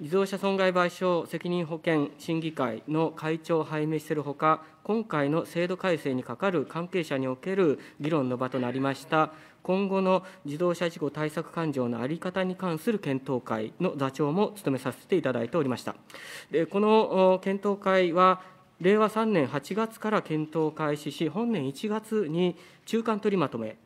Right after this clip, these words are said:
を公表しております。で、本日はこの検討会の審議に関与した立場から、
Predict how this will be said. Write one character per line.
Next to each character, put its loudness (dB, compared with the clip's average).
を 6
公 4
表 0
し -14
て 4
お 6
り 2
ま -2
す。 -12
で、 -2
本 -2
日 -6
は 4
こ -6
の 0
検 -4
討 -4
会 0
の 0
審 -4
議 -4
に 0
関 0
与 0
し -16
た -4
立 -8
場 -2
か -4
ら、 2